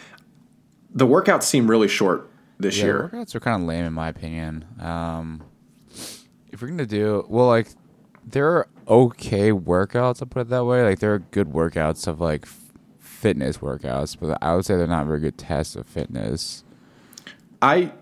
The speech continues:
Speaker 1: really enjoyed two thousand, maybe it was seventeen or eighteen, when there was both, I think, a clean ladder and a snatch ladder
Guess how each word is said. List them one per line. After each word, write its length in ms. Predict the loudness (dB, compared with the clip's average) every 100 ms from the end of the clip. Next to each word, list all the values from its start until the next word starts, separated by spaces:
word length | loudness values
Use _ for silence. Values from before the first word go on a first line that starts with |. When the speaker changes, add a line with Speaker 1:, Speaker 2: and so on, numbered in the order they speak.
| -2
Speaker 1:
really 400 | 4 6 6 4
enjoyed 680 | 2 2 4 4 4 2 -4 -18 -20 -20 _ _ _ -6
two 200 | -2 0
thousand, 800 | 2 4 2 2 0 2 0 -4 -14 -20 -6 0
maybe 140 | 2
it 80 | 2
was 140 | -2
seventeen 640 | 0 0 0 -2 -2 -2 0
or 180 | 0 0
eighteen, 720 | 0 0 -4 -4 -2 -4 -6 -10 -20 -20 _ _ _ _ _ _ _ _
when 760 | -2 0 2 2 2 2 -2 -6
there 260 | -2 2 4
was 720 | 4 4 4 2 -2 -6 -12 -20 _ _
both, 480 | -6 0 2 0 -4
I 40 |
think, 260 | -4 -4 -4
a 80 | -6
clean 760 | -8 -4 -2 0 0 -2 -4 -4
ladder 480 | 2 2 4 2 0
and 220 | 0 -2
a 100 | -2
snatch 600 | -4 -2 0 0 -2 -2
ladder 600 | 0 2 2 0 -2